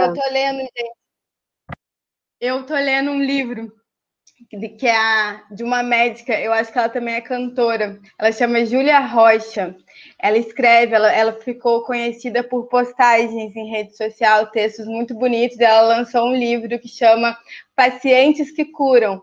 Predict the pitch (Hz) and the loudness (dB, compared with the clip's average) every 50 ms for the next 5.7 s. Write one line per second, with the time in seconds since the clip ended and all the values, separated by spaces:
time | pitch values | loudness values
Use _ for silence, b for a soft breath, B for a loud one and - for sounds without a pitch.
0 | _ _ - - - 254 254 254 254 269 233 208 240 254 247 240 247 247 269 247 | _ _ -10 0 2 4 4 4 2 -4 -6 -2 2 4 6 6 4 4 2 -2
1 | 233 254 254 254 247 240 240 233 233 233 214 - - - 233 208 226 247 240 - | -4 -2 0 0 0 0 0 0 0 -2 -4 -6 -6 -6 -6 -4 -6 -8 -10 -12
2 | - 226 214 202 196 196 - _ _ B B B B B B B B B 233 233 | -12 -10 -10 -8 -10 -12 -16 _ _ B B B B B B B B B -2 2
3 | 247 254 254 254 247 247 240 240 240 233 233 233 226 226 226 226 226 220 214 214 | 4 6 6 8 8 6 6 4 2 0 0 -2 -2 0 0 0 0 0 -2 -4
4 | 208 208 208 208 202 196 185 185 180 175 170 185 208 208 196 190 196 - _ - | -6 -6 -6 -6 -6 -6 -6 -8 -8 -4 -2 -2 0 0 -2 -4 -6 -10 _ -10
5 | 208 214 - _ _ - 240 233 240 233 262 262 254 | -10 -10 -10 _ _ -2 0 0 2 2 2 2 2